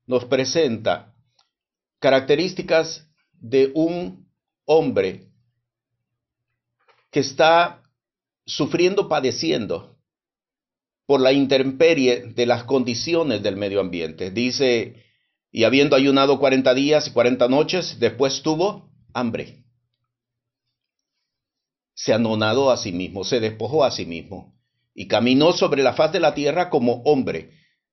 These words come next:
Tuvo hambre. Lucas capítulo diecinueve, versículo cuarenta y uno. "Y como llegó cerca de la,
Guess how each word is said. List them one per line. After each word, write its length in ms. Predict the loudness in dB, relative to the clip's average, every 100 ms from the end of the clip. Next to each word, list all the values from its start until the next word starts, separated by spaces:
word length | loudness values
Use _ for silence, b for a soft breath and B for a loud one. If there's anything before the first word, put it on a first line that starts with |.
| _ _ _ _ _ _ _ -2
Tuvo 480 | 2 4 2 0 0
hambre. 440 | 0 0 -4 -6 -2
Lucas 340 | 0 0 0
capítulo 420 | -2 -4 -2 0
diecinueve, 520 | 0 -2 -2 0 2
versículo 440 | 0 -2 -2 0 0
cuarenta 320 | 0 0 0
y 100 | 0
uno. 180 | 0 0
"Y 80 | 0
como 200 | 0 0
llegó 280 | 0 0
cerca 320 | 0 -2 0 0
de 100 | 2
la, 400 | 2 -2 -12